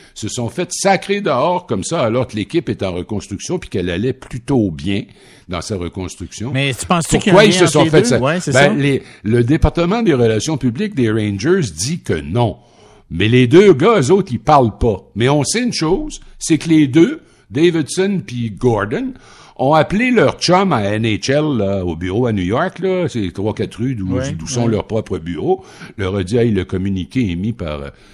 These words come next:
Speaker 1: notre propriétaire, là, pour, euh, demander qu'on mette Paras à la porte, là, c'est pas, c'est pas sérieux, tu sais, pas, pas, fâchez-vous pas avec ça, là, y a rien là, nous autres, on pense pas de même,
Speaker 2: Il connaît
Speaker 1: vous
Speaker 2: rien
Speaker 1: comprenez ? »
Speaker 2: là-dedans, lui, là, là. Nous autres,
Speaker 1: Ouais.
Speaker 2: on connaît. Alors, le propriétaire, ayant appris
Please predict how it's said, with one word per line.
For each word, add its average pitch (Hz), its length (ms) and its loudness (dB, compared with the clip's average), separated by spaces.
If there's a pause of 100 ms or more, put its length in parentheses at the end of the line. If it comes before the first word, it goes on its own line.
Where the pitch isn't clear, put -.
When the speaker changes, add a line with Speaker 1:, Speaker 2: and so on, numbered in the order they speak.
(140)
Speaker 1:
notre 90 180 -8
propriétaire, 87 720 -4
là, 90 120 -2
pour, 71 300 -10
euh, 69 100 -10
demander 76 720 -6
qu'on 82 220 -8
mette 85 160 -10
Paras 82 440 -10
à 92 40 -10
la 65 160 -12
porte, - 260 -12
là, 90 140 -6 (480)
c'est - 200 -12
pas, 85 220 -4
c'est - 120 -16
pas 78 100 -6
sérieux, 78 480 -4
tu - 140 -6
sais, 71 40 -6
pas, 71 120 -8 (280)
pas, 78 160 -4
fâchez-vous 85 600 -2
pas 92 180 0
avec 64 240 -8
ça, 117 160 2
là, 82 100 2
y 69 120 -4
a 67 40 -6
rien 85 260 -4
là, 95 160 0
nous 90 220 -2
autres, 117 180 0
on 78 60 -6
pense 80 300 -8
pas 85 120 -6
de 65 60 -12
même, 82 120 -8
Speaker 2:
Il - 20 2
connaît 175 200 0
Speaker 1:
vous 151 80 -2
Speaker 2:
rien 175 120 0
Speaker 1:
comprenez ? » 170 60 -2 (200)
Speaker 2:
là-dedans, 170 240 0
lui, 147 60 0
là, 151 160 0
là. 127 180 -2
Nous 117 220 -4
autres, 175 140 -2
Speaker 1:
Ouais. 160 60 0
Speaker 2:
on 131 40 -4
connaît. 147 180 -4
Alors, 156 300 0
le 175 80 0
propriétaire, 185 760 0 (280)
ayant 180 460 0
appris 190 520 -2